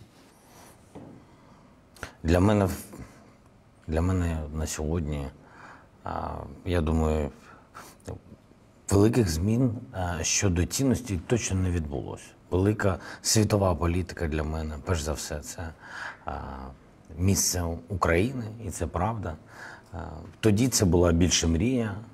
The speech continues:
досвіду політичного, тим більше досвіду дипломатичного у мене не було, е, від слова зовсім, да? І на сьогодні, е,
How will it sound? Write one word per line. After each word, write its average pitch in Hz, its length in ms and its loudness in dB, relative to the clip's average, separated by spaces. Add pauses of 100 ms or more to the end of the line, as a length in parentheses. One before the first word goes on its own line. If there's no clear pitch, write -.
(120)
досвіду 98 560 2
політичного, 80 840 -4 (560)
тим 85 220 2
більше 90 400 4
досвіду 76 680 -2
дипломатичного 73 960 -4
у 85 40 -10
мене 87 320 -10
не 92 140 -2
було, 73 400 -2 (600)
е, 80 140 -4
від 85 140 2
слова 80 300 4
зовсім, 107 420 0 (180)
да? 131 200 0 (640)
І 80 840 2
на 80 160 -4
сьогодні, 95 720 0
е, 82 200 -8